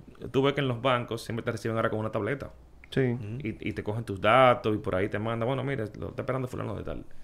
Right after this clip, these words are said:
Speaker 1: Ya eso es ahí, esa información que está ahí remota, ahí
Speaker 2: Que,
Speaker 1: mismo.
Speaker 2: que principalmente el público normal, como tú y yo, no vemos eso.
Speaker 1: No vemos nada de
Speaker 2: O sea,
Speaker 1: eso.
Speaker 2: eso no se ve.
Speaker 1: No
Speaker 3: No,
Speaker 1: se
Speaker 3: y
Speaker 1: ve.
Speaker 3: que, y que de, eh, pues, esa es la idea, que sea
Speaker 2: Pero,
Speaker 3: invisible
Speaker 2: pero
Speaker 3: para
Speaker 2: es súper importante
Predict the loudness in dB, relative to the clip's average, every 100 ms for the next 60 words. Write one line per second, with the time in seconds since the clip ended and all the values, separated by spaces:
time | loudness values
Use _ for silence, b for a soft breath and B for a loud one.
0 | b b b b b b -8 -4 0 2
1 | 0 2 2 6 6 4 4 2 0 -2
2 | -2 -2 -2 0 0 0 -2 -4 -4 -6
3 | -8 -4 4 4 6 8 8 8 6 6
4 | 6 8 8 8 8 6 6 6 4 6
5 | 8 10 10 8 6 2 2 4 8 8
6 | 6 2 -2 0 4 4 6 4 6 6
7 | 4 -2 -8 -4 4 8 8 8 4 0
8 | 0 2 6 6 8 6 8 6 8 8
9 | 6 4 4 8 6 6 2 0 2 4
10 | 4 2 -2 -6 4 8 8 8 8 8
11 | 8 10 12 10 8 4 6 8 10 10
12 | 8 8 6 8 8 8 8 8 6 4
13 | 4 4 4 0